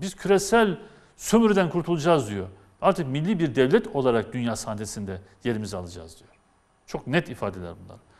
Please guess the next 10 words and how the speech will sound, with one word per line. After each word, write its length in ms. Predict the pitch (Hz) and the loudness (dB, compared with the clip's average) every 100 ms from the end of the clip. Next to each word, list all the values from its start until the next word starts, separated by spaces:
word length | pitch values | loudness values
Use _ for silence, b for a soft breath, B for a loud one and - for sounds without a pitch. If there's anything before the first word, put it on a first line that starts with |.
| b b b 131 | b b b 2
Ve 200 | 139 139 | 2 2
işte 340 | - 131 110 | -4 -4 -4
biz 220 | 160 120 | -6 -6
bunlara 300 | 113 104 101 143 | -4 -2 -2 -4
aslında 500 | 127 - 110 107 170 - b b _ _ - | -8 -8 -6 -6 -6 -12 b b _ _ -8
Türkçe 520 | 160 123 - 101 104 - | -6 -6 -4 -4 -4 -8
tek, 200 | - 147 | -4 -4
e, 420 | - - 107 95 117 | -6 -12 -10 -10 -12
bir 160 | 113 | -14
şeyle, 480 | 113 113 101 95 98 | -10 -8 -6 -6 -10